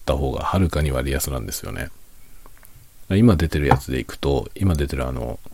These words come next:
エックスティーフォーでいくとね、レンズキットとボディ単体の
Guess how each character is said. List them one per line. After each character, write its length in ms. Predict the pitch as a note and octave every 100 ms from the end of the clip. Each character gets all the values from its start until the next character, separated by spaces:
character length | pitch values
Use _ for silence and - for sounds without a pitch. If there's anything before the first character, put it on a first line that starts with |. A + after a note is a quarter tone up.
| - - - - -
エ 60 | D#2
ッ 60 | -
ク 80 | -
ス 140 | E2
テ 120 | -
ィ 80 | D2
ー 20 | C2+
フ 140 | C#2+
ォ 120 | - F#2+
ー 40 | - - - - - - - - - - - - -
で 100 | C#2
い 40 |
く 100 | -
と 100 | A#1+
ね、 180 | B1+ A#2+ - - - - - - - -
レ 100 | G#2
ン 100 | C3
ズ 100 | A#2
キ 160 | A#2+ -
ッ 40 | - -
ト 100 | C#2
と 440 | - C2+ A#1 - - -
ボ 120 | -
デ 80 | D#2+
ィ 200 | F2 E2+
単 220 | E2 E2 D#2+
体 220 | D#2 D#2
の 160 | D2+